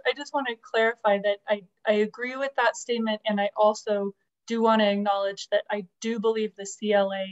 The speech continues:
is going to provide a missing piece of information that will help us, uh, will help us understand, particularly the park space as a designed landscape.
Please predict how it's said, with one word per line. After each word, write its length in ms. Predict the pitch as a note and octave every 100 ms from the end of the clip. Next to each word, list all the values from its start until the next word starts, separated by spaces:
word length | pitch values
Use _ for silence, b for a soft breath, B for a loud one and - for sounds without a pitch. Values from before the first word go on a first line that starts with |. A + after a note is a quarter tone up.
| -
is 280 | G3+ F3 - _ _ -
going 220 | A3+ A3
to 100 | A3
provide 540 | A#3+ A3 G3 F#3+ F#3+ F#3 -
a 80 | G3+ G3
missing 720 | G3 G3 - G3 F#3+ F#3+ F#3 - _ _
piece 260 | - A#3+ A#3+
of 140 | G#3
information 840 | G3+ - F#3+ F3+ F#3 - A3 A3 A3
that 200 | G3+ G3 - _ _ _
will 160 | G#3+ G#3
help 280 | - G3+ G3+
us, 340 | F#3+ - - _ G#3
uh, 240 | F#3+ E3+ - _ _
will 240 | G3+ G3+ G3+
help 240 | G#3 G#3
us 160 | G3 G3
understand, 760 | G3+ F#3+ - - G3 F#3+ F#3+ - _ _
particularly 560 | - C4 D4+ D4+ B3+ A#3
the 160 | G3+ G3 -
park 240 | G#3 G3 -
space 360 | - F#3+ F#3 G3
as 120 | F3+
a 80 | F3+ F#3
designed 400 | F3+ F3+ F3 F3
landscape. 560 | F3 F3 - - -